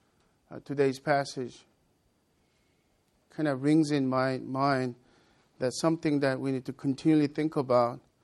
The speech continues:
But I want to urge you, brothers and sisters, it begins with our commitment to pursue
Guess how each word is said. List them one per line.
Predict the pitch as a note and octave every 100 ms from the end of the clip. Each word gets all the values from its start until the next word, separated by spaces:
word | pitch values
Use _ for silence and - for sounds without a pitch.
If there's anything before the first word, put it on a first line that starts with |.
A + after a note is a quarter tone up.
| _ _ _ _ _ _ _
But | C#3
I | C#3 C#3
want | C3+ D3 D#3 D#3
to | D#3+ D3 C#3 C#3 _ _ _ _ D3
urge | D#3 D#3+ D#3
you, | C3 A#2 - _ _ _ _ _ _ _ - _ _ _ _ _ _ _ _ _ _ _ _ _ _ _ _ _ _ _
brothers | C#3+ C#3 C#3 C3+
and | C3+
sisters, | - B2+ - B2 A2+ - _ _ _ _ _ _ _ _ _ _ _ _ _ _ -
it | C3
begins | - B2+ D3+ D3 D3
with | C3+ C3 B2+ _ _ _ _
our | - C3
commitment | - C#3+ C3 A#2+ A2 G2+ _ _ _ _ _ _ _ _ _ _ _ _ _ _ _
to | B2
pursue | - D3 C3+ - - C3+ A#2+